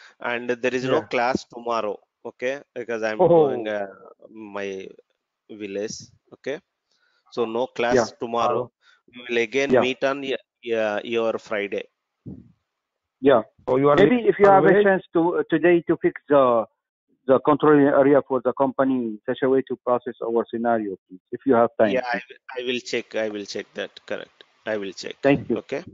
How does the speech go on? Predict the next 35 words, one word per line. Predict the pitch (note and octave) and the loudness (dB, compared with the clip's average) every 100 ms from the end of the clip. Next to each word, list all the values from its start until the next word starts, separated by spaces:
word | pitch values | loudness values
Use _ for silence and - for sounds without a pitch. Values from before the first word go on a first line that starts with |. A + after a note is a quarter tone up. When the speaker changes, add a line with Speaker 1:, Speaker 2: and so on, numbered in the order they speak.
| _ | _
Speaker 3:
Thanks | D3+ D#3 | 0 4
a | D3+ | 4
lot, | C3+ A#2 | 6 4
Speaker 1:
Yeah. | |
Speaker 3:
Vasu. | G#2+ G2 - _ - | 0 -2 -8 _ -10
Okay, | - G#2+ | -6 0
bye. | G2 | 2
Speaker 2:
Vasu, | E3+ | 2
Speaker 1:
Yeah, | - D3 | 0 -2
Speaker 2:
are | D#3+ | 0
you | E3+ | 0
Speaker 1:
thank | E3 | 0
you. | F3+ | -2
Speaker 2:
leaving | G3 D#3 | -2 -4
for, | D#3+ E3 D#3+ | -4 -2 0
uh, | D#3 D3+ D3 B2+ | 0 -2 -6 -10
for | E3 D3+ D3 | -8 -6 -4
village | D#3+ E3+ D3 _ | -2 -4 -6 _
tomorrow? | D#3+ E3 F#3+ F#3 _ _ - - _ _ _ _ _ _ - | -8 -6 -6 -8 _ _ -20 -20 _ _ _ _ _ _ -10
Speaker 1:
It, | C3+ | -6
today, | - D#3+ E3+ C3 - | -2 2 2 0 -4
my, | B2+ B2 A#2+ | -6 -4 -4
means | B2 B2 C#3+ - | -6 -6 -8 -10
today | - C3+ C#3 C3+ | -8 -4 0 -2
night | B2 A#2 B2+ C#3+ | -2 -4 -4 -2
I | B2+ | -2
will | A2+ A2 | -4 -4
leave, | A2 F3 - - - - | -6 -8 -14 -18 -20 -14
and | A#2 A2 | -14 -8
tomorrow | A2+ A2+ A2+ A2 | -6 -2 -2 -2
I | |
will | G#2 - | -4 -10
come | G2 | -14
Speaker 2:
Uh-huh. | B2 | -14
Speaker 1:
back. | - | -18